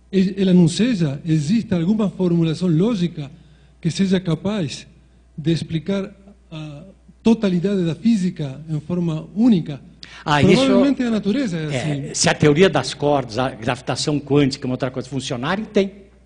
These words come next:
Speaker 1: E todas as teorias que eu conheço são inconsistentes,
Speaker 2: Claro.
Speaker 1: a relatividade
Speaker 2: Aí tem,
Speaker 1: geral, o eletromagnetismo,
Speaker 2: tem. Lógico.
Speaker 1: mecânica
Speaker 2: Se-,
Speaker 1: quântica,
Speaker 2: mas
Speaker 1: são
Speaker 2: mudando tudo isso, por exemplo, tem que mudar a relatividade, et cetera. Todo mundo, mais ou menos, acha o seguinte, que se você quiser meter teoria quântica de campo,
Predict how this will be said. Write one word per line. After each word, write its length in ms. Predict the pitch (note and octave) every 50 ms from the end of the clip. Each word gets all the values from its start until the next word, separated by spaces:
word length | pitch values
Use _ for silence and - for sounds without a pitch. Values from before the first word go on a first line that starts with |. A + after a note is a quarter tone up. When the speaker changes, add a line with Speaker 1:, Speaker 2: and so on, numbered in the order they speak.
| _ _ _ _ _ _ _ -
Speaker 1:
E 120 | - F#3 D#3+
todas 260 | - B3+ D4+ C#4+ A3
as 80 | G#3+ F3+
teorias 240 | - G3 G#3 G3
que 80 | - F#3
eu 40 | F3+
conheço 260 | F3 F#3+ A#3 B3 G#3
são 160 | E3 - F#3
inconsistentes, 640 | F3 D#3+ E3+ D#3 C3 D3 D3+ E3 E3 G3 F3 E3+ C#3
Speaker 2:
Claro. 40 | D3+
Speaker 1:
a 40 | D#3
relatividade 360 | D#3+ D#3 D3+ F3 G3 G3+ -
Speaker 2:
Aí 160 | - D#3+ E3
tem, 100 | E3+ G#3
Speaker 1:
geral, 140 | G#3 F#3 E3
o 20 | E3
eletromagnetismo, 600 | F#3 G#3+ G#3 G#3 F#3 - E3+ E3+ F3 E3+ E3+ F3
Speaker 2:
tem. 200 | G#3 G#3+ G3 E3+
Lógico. 280 | C#3+ C#3+ D#3+ E3 E3
Speaker 1:
mecânica 400 | E3+ E3 - G3 F#3+ F#3+ F3+ F3 E3+
Speaker 2:
Se-, 40 | D#3
Speaker 1:
quântica, 360 | - G3 G#3 G3+ F3+ - -
Speaker 2:
mas 140 | C#3+ D#3 E3
Speaker 1:
são 100 | F3+ G#3+
Speaker 2:
mudando 420 | A3+ G#3 F3+ G3 G3+ F#3 D3 C3
tudo 320 | - - C#3+ C3 A2+ B2+ D3
isso, 240 | D3+ C#3 - B2+
por 80 | G#2+ B2+
exemplo, 140 | C3 B2+ C3
tem 80 | E3 C#3+
que 100 | - D#3+
mudar 280 | D3 D3 D3 C#3+ C3
a 20 | B2+
relatividade, 840 | B2+ B2+ A#2+ B2 - - C3+ A#2 C3 A#2 C3 C3+ C3+ B2+ B2+ A2 A2+
et 80 | -
cetera. 260 | - D3+ C3+ C3+ - - - - -
Todo 240 | - G#3+ F#3 F#3 F3
mundo, 300 | F3 G3 A3 G#3+ F#3+ E3
mais 180 | D3 D3+ C3
ou 80 | C3+ C#3
menos, 240 | C#3+ F3 F#3 F3 F3
acha 200 | F3+ F3 - -
o 20 | D3+
seguinte, 440 | - D#3+ C3+ B2 B2 A2+ - - - - - - - - - - -
que 80 | - -
se 120 | - E3
você 280 | C#3+ D3 C#3 - G3 G3+
quiser 260 | G3+ F#3 C#3+ E3+ D#3+
meter 540 | D#3 D3+ C3+ - - C#3 B2+ - - - - -
teoria 240 | C3+ C3 D#3 D#3+
quântica 360 | - - D3+ D3+ D3 - - D3
de 100 | D3 C#3
campo, 300 | C#3+ C#3+ B2 A2 A#2